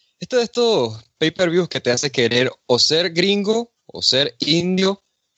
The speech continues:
o no haberte acabado todo el vino que tenías en tu casa, porque para soportar cosas como estas necesitas alcohol a la mano. Yo no sé cómo hice yo,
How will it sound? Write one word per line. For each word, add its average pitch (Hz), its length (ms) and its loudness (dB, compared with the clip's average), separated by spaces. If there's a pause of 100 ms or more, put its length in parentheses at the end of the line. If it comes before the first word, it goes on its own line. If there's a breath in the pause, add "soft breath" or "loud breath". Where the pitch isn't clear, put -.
(220)
o 123 120 2
no 131 80 0
haberte 147 240 0
acabado 135 420 2
todo 139 220 0
el 131 80 0
vino 139 220 0
que 107 80 -8
tenías 113 260 0
en 113 100 -2
tu 101 140 -8
casa, 120 300 -2
porque 98 200 -8
para 139 220 0
soportar 131 520 -2
cosas 160 220 -2
como 135 280 0
estas 139 320 -2
necesitas 120 640 -4
alcohol 110 320 0
a 113 80 2
la 101 100 0
mano. 104 340 0 (520 soft breath)
Yo 139 100 -2
no 190 80 2
sé 185 140 -2
cómo 170 320 0
hice 139 280 0
yo, 131 240 0